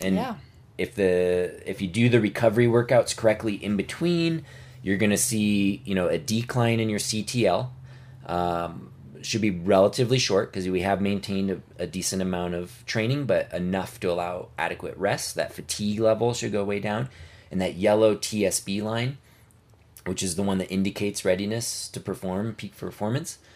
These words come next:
Speaker 1: should go way up. And it should go over that two weeks from maybe a negative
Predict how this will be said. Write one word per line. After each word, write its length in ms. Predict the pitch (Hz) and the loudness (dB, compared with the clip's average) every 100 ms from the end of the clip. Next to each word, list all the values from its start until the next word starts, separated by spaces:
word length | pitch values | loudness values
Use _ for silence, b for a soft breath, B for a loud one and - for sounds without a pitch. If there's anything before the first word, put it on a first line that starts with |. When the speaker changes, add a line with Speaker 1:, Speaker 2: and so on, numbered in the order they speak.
| b - | b -6
Speaker 1:
should 200 | 107 98 | -4 2
go 160 | 92 | 2
way 240 | 87 80 80 | 2 -2 -4
up. 180 | - - | -10 -8
And 280 | 87 85 - - | -6 -6 -8 -4
it 160 | 98 | -4
should 240 | - 107 92 | 0 -2 6
go 280 | 104 101 - | 8 8 8
over 360 | 98 101 92 | 2 2 0
that 280 | 87 85 - | 2 0 0
two 180 | - 185 | -4 0
weeks 280 | 117 87 - | 0 0 -4
from 300 | 87 82 - | -4 -6 -6
maybe 260 | 85 85 78 | -6 -4 -4
a 60 | |
negative 640 | 85 110 101 90 80 76 | 2 2 4 2 0 -4